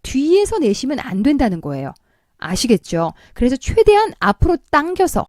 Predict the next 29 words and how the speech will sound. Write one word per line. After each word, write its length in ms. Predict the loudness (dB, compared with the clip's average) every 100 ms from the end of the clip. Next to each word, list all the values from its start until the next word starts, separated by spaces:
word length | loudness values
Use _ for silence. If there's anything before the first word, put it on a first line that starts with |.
| _
신용대출을 600 | -14 -8 -4 -4 -2 -4
먼저 640 | -2 -2 0 -2 -2 -2 -2
내셔야 340 | -2 -2 -2
된다라고 800 | -2 -4 -4 -6 -4 -4 -2 -2
제가 220 | -2 -4
말씀을 380 | -4 -6 -2 -2
드리는 280 | -2 -4 -6
겁니다. 400 | -10 -10 -12 -12 _
자, 120 | -12
많은 360 | -8 0 2 2
분들이 440 | -2 -2 -2 -4 -6 _ _ _
신용대출 680 | -14 -8 -6 -4 -4 -4 -6
이자 340 | -4 -4 -2 -2
내는 260 | -4 -4
게 160 | -4 -6 -6
아깝기 480 | -14 -6 -6 -4
때문에 500 | -6 -4 -4 -4 -6 -8
미리 420 | -6 -2 2 0 0
안 300 | -8 -4 0
내려고 420 | 2 2 2 0
하시는 300 | -4 -6 -10
겁니다. 340 | -10 -12 -12 -14 _ _ 0
맨 540 | 2 2 2 0 -2
끝으로 360 | -6 -2 -2 -2
뒤로 340 | -2 -2 0
밀어서 440 | -2 -2 -2 -2 -2
낼 180 | -2 -4
생각을 280 | -6 -6
하시는데요. 520 | -8 -10 -6 -6 -4